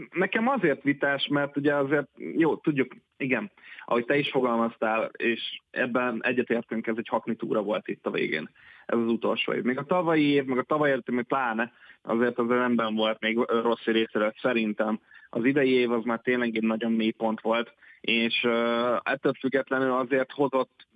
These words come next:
vállalható eredményeket úgy a szezon egyharmadában, tehát tudom, tudom, mm, Valentino Rossitól jóval többet várunk el. Egy olyan embertől, akinek ennyi V B címe van, és ennyi,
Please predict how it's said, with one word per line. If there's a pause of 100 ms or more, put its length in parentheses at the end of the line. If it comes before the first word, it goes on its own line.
(280)
vállalható
eredményeket
úgy (600)
a
szezon
egyharmadában,
tehát (960)
tudom,
tudom, (180)
mm, (220)
Valentino
Rossitól
jóval
többet
várunk
el. (140)
Egy
olyan
embertől,
akinek
ennyi (160)
V (140)
B
címe
van,
és
ennyi,